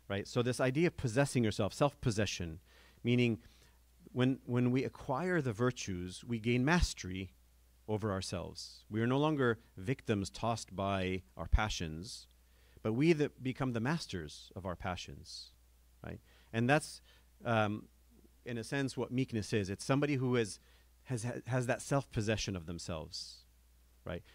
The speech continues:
They are not, um, they, they don't go off the handle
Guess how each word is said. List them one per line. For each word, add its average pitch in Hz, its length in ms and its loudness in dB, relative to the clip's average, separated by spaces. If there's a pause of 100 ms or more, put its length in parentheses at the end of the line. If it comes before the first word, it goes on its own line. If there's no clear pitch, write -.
(100)
They 117 160 4
are 117 100 6
not, 139 360 4 (840)
um, 104 340 0
they, 113 100 -8 (100)
they 117 100 2
don't 131 200 2
go 131 120 4
off 127 240 2
the 110 80 0
handle 104 580 2